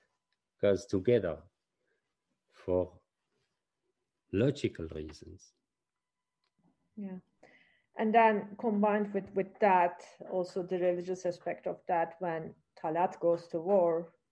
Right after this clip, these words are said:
Speaker 2: finally he gets what he wanted. It's, as you define in the book, it's total war. And you al-, also use the word jihad. So it is all encompassing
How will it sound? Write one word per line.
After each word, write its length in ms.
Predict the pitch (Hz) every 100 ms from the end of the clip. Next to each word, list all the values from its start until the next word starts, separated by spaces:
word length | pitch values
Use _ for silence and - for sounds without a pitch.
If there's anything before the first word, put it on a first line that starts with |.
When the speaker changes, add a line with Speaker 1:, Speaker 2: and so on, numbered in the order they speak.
| _
Speaker 2:
finally 680 | - 151 156 156 156 151 -
he 180 | - 160
gets 280 | 156 160 -
what 160 | 160
he 140 | 165 175
wanted. 380 | 185 196 180 175
It's, 320 | 156 156 - - -
as 240 | 170 156
you 100 | 160
define 640 | 156 - - - 165 160 151
in 100 | 156
the 100 | 160
book, 200 | 160 156
it's 160 | 143 -
total 420 | - 226 226 180
war. 440 | 170 160 156 156 - _ _ _
And 140 | 156
you 100 | 156
al-, 360 | - 160 156 151 -
also 500 | 170 170 - 156 151
use 300 | 156 156 156
the 80 | 156
word 280 | 151 151 147 -
jihad. 480 | 151 - 151 143 -
So 280 | - - -
it 140 | 151 -
is 340 | 156 - - _ _ _ _ - _ _ _ _ _
all 240 | 202 190
encompassing 920 | 170 156 156 143 - 151 143 - -